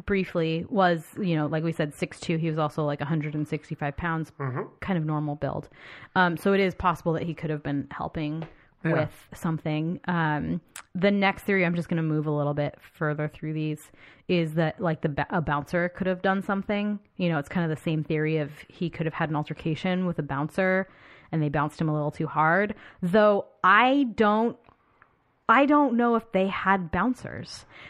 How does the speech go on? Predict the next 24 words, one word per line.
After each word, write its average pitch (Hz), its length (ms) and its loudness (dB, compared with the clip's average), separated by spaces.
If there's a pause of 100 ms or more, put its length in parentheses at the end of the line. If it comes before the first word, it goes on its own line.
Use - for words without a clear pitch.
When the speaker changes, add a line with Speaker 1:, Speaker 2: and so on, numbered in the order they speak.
Speaker 1:
'cause 208 140 2
they 226 100 6
had 226 100 4
the 226 120 2
security 302 520 2
guards 190 380 4
right 185 340 4
outside. 208 1000 2 (360)
And 214 400 4
it's 208 200 2
my 220 200 4
understanding 240 640 2
that 170 200 0
the 180 180 -4
Ugly 190 300 0
Tuna 196 260 -2
Saloona 180 760 0
had 208 580 4
a 175 120 2
small 170 680 0
restaurant 160 600 0
component 185 640 -4
to 277 180 -2
it. - 380 -4